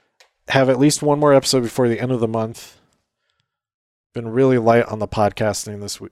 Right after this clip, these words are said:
this month and last month. But, uh, let me know what you thought about all of this. I think my favorite match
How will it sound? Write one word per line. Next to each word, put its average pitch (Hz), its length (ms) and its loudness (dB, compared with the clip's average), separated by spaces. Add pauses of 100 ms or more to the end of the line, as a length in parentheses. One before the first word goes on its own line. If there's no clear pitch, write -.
this 104 240 -10
month 95 380 -18 (460)
and 120 160 -8
last 90 320 -6
month. - 320 -18 (760)
But, 107 360 0
uh, 107 280 2
let 143 180 2
me 165 60 -2
know 160 100 2
what 160 160 2
you 175 60 -2
thought 170 280 2
about 139 260 0
all 165 260 2
of 151 40 -2
this. - 600 -4 (100)
I 147 60 4
think 160 200 2
my 156 160 2
favorite 180 360 0
match 156 420 0